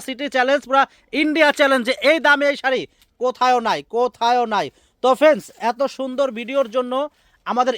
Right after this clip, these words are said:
YouTube চ্যানেল যারা দেখেন অবশ্যই আমাদের YouTube, ইয়া, YouTube চ্যানেলটা সাবস্ক্রাইব করবেন। আর যারা আমাদের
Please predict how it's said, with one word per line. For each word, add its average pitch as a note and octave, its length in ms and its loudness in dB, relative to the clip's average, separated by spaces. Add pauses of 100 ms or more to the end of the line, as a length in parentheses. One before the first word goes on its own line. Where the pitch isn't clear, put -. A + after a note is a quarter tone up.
YouTube B3 260 -8
চ্যানেল C#4 180 -2
যারা C4 160 0
দেখেন B3+ 280 0 (140)
অবশ্যই B3+ 260 0
আমাদের B3 220 0
YouTube, A#3 200 -2 (160)
ইয়া, F#3+ 160 2
YouTube A3 200 -6
চ্যানেলটা B3+ 280 2 (300)
সাবস্ক্রাইব A#3+ 480 0
করবেন। F#3+ 300 0
আর F#3+ 160 0
যারা A#3+ 120 4
আমাদের B3 200 2